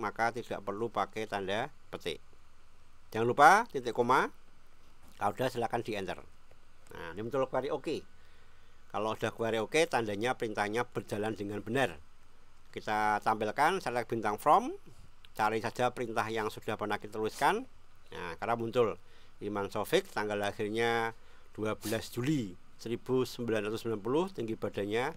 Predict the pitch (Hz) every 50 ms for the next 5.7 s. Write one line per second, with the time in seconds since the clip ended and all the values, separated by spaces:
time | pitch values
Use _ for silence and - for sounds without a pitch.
0 | - - - - - - - - - 101 98 - - - 107 - 113 - - 95
1 | - - 87 87 85 85 - - - - - - - - - - - - - -
2 | - 80 80 - - - 95 90 87 98 117 131 143 147 135 107 - 127 143 151
3 | 156 165 165 - - 110 107 107 104 104 104 104 104 104 104 98 - 98 98 107
4 | 104 104 98 101 117 - - 98 101 110 120 139 156 - - - - - - -
5 | - - 107 104 107 98 - - 120 120 - 113 104